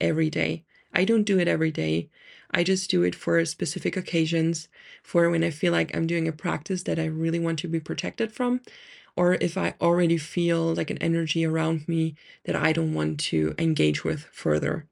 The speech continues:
What I would advise you is to feel into yourself before going into meditation, a channeling session, energy work, or any other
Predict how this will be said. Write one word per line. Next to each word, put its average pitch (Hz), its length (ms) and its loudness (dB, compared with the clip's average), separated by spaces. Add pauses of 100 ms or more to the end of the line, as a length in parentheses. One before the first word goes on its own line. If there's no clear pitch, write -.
(640)
What 190 140 2
I 185 120 4
would 233 180 4
advise 175 540 -2
you 170 160 0
is 165 200 -2
to 185 100 -2
feel 185 340 0
into 175 240 -2
yourself 165 480 0
before 165 380 0
going 165 360 0
into 160 220 -4
meditation, 165 800 0
a - 80 -4
channeling 160 460 -2
session, 160 540 -2
energy 165 340 0
work, 156 400 -2
or 165 180 -2
any 180 220 2
other 165 320 0